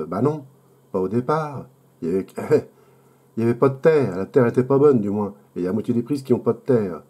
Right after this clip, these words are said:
parce que c'est les anciennes, euh, installations électriques qui datent des années, oulala, loin. Donc du coup, il faudrait tout, tout changer.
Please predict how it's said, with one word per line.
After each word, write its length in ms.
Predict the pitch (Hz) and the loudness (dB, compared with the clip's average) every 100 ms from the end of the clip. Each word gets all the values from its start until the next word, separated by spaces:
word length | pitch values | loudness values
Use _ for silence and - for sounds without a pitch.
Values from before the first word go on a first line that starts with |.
| _ _ _ | _ _ _
parce 140 | - - | -12 -6
que 100 | 123 | -4
c'est 140 | 123 | -2
les 80 | 110 | 0
anciennes, 540 | 123 - 151 131 98 - _ _ _ _ _ - | -2 0 2 2 -2 -10 _ _ _ _ _ -6
euh, 240 | 98 95 - | -4 -4 -6
installations 600 | 113 - 117 123 - 185 | -8 -2 2 2 2 2
électriques 400 | 139 127 - 120 | 2 0 -4 -4
qui 120 | - | -4
datent 240 | 104 117 107 | -2 0 -2
des 160 | 92 | -2
années, 240 | 117 123 90 | 4 4 2
oulala, 460 | 147 123 127 135 127 - _ - _ _ _ - | 2 4 4 2 -2 -12 _ -20 _ _ _ -4
loin. 320 | 123 170 131 _ _ - _ _ _ _ _ _ _ _ _ - | 0 0 -4 _ _ -20 _ _ _ _ _ _ _ _ _ 0
Donc 220 | 117 123 | 2 4
du 100 | 123 | 2
coup, 240 | 127 196 156 | 2 4 4
il 80 | |
faudrait 300 | 117 127 113 - - | 2 0 0 -4 -2
tout, 260 | 190 170 135 | 0 0 -2
tout 120 | 170 | -6
changer. 440 | 165 160 160 208 | -2 0 4 2